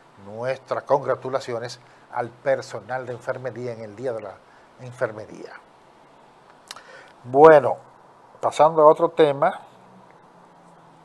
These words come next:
Ayer tarde, eh, hubo un terrible aguacero en casi todo el Cibao. Yo hablaba que tenía entendido que ha sido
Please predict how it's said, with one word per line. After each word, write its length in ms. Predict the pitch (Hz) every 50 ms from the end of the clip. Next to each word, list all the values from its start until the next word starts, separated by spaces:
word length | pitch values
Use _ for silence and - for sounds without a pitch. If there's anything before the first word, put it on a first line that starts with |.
| - - - - - - - - - - - - -
Ayer 400 | - 117 117 113 110 120 143 151 151 - -
tarde, 500 | - 151 143 143 139 135 143 185 233 233 - - - - - - - - - - - - - - - - - - - - - - - _ _ _ _ _ _ _ - - _ - -
eh, 480 | - 110 113 107 107 107 104 104 101 101 104
hubo 400 | 117 123 127 127 131 143 139 139
un 560 | 143 143 143 139 135 127 123 120 110 104 98 - - _ _ _ _ _ _ _ _ _ _ _ _ _
terrible 460 | - 135 123 104 113 123 156 151 147
aguacero 460 | 143 135 156 143 - - 151 151 175 170
en 100 | 139 120
casi 260 | - 143 143 - 147
todo 200 | - 123 117 120
el 60 | 113
Cibao. 380 | 104 110 120 156 214 180 107 - - - - - - - - - - - - _ - - - - - - - - - - - - - 107
Yo 140 | 107 123 135
hablaba 640 | 143 147 151 160 160 156 151 147 143 156 185 208 - - - - - _ - _ _ _ - -
que 420 | 147 139 131 131 127 127 120 117 120 - - -
tenía 300 | - 135 123 117 123 135
entendido 380 | 139 135 170 143 139 147 156
que 100 | 156 151
ha 320 | 135 123 123 120 117 113 113
sido 300 | - 135 135 139 135